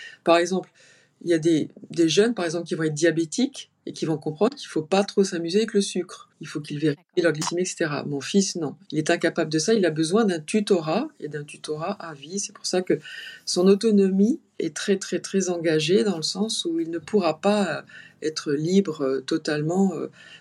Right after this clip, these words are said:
Speaker 1: quand il sera plus âgé. Il faudra qu'il se retrouve dans un milieu protégé.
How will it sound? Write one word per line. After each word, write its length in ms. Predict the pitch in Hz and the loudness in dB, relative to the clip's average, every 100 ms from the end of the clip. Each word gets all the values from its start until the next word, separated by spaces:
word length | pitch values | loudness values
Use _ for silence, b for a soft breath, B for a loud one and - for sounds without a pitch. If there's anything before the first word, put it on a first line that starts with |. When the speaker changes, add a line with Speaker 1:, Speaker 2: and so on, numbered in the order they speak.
| - | -10
Speaker 1:
quand 200 | 147 147 | -6 -4
il 60 | |
sera 240 | 151 - 147 | -4 -4 -4
plus 240 | - 175 | 0 2
âgé. 320 | 160 151 190 | 2 4 4
Il 80 | 226 | 4
faudra 260 | - 139 180 | 0 -4 -4
qu'il 160 | 180 | -4
se 120 | - 147 | -8 -4
retrouve 340 | 147 147 190 | -4 -2 -4
dans 200 | 170 156 | -2 -2
un 60 | 156 | -2
milieu 300 | 165 175 190 | 0 2 0
protégé. 760 | - 202 196 175 151 160 269 | 4 4 4 0 0 0 -2